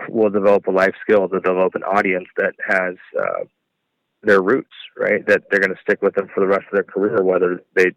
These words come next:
they play another day of the sport or they go into a professional world. These are, they're fans that really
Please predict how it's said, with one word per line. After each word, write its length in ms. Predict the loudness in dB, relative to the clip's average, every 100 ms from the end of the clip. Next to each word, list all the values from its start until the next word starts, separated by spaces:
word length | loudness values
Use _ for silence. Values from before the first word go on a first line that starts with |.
| -4
they 80 | -4
play 180 | 0 0
another 400 | 2 0 0 -4 -20 -20 -20 -18 0
day 240 | 4 6
of 120 | 4
the 80 | 0 -8
sport 380 | -4 -2 -2 -4 _ _ _ _
or 140 | -4 -2
they 80 |
go 240 | -2 -4 -4
into 300 | -6 0 0
a 100 | 0
professional 520 | -2 -2 -2 -2 -6
world. 280 | -4 -4 -6 _
These 200 | -6 0
are, 240 | 0 0 _
they're 140 | -10 -2
fans 240 | 0 0 0
that 100 | -2 0
really 260 | 0 0